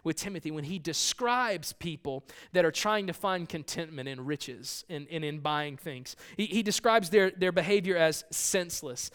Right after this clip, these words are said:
You ever, you ever met someone that you're looking at their life and you're like, "That just doesn't even make sense." <laughs> Like,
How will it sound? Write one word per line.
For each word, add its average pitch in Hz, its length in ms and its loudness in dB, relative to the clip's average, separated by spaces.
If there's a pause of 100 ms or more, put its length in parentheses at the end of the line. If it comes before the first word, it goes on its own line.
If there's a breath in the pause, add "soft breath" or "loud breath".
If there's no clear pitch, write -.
(180 loud breath)
You 208 80 6
ever, 262 180 2
you 196 100 0
ever 247 120 2
met 180 240 0
someone 202 320 0
that 165 100 -2
you're 185 100 -2
looking 190 220 0
at 175 60 -4
their 180 100 0
life 165 240 2
and 170 80 -6
you're 160 80 0
like, 143 220 -2
"That 254 140 0
just 180 160 -6
doesn't 160 220 -2
even 151 160 -6
make 135 200 -8
sense." - 500 -10 (160)
<laughs> 208 100 -8 (480 loud breath)
Like, 175 220 4